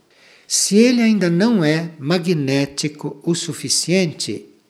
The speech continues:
ele precisa se tornar magnético. Agora, para uma pessoa se tornar magnética, você não dá uma injeção nela e ela fica magnética. Você não transfere nada para ela,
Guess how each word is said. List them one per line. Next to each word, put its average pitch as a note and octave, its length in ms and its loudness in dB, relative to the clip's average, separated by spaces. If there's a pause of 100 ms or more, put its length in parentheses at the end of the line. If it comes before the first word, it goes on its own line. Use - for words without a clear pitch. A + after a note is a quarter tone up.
(140)
ele D#3 260 0
precisa E3+ 420 -4
se G3+ 200 0
tornar F3+ 640 0
magnético. E3 960 -6 (1000)
Agora, B2+ 500 -2 (760)
para B3 120 0
uma C#4 100 4
pessoa F3+ 360 2
se - 160 -2
tornar D3 460 -2
magnética, C#3 1080 -4 (240)
você C#3 280 -4
não G#3+ 180 0
dá F3 160 0
uma D#3 160 -2
injeção C3+ 580 -2
nela B2+ 540 -2
e C#3 80 0
ela C3+ 200 0
fica C3+ 280 -6
magnética. C#3+ 840 -6 (720)
Você F#3+ 220 0
não A3 140 4
transfere F3+ 680 2
nada E3+ 380 -2
para F#3 200 -6
ela, E3+ 420 -2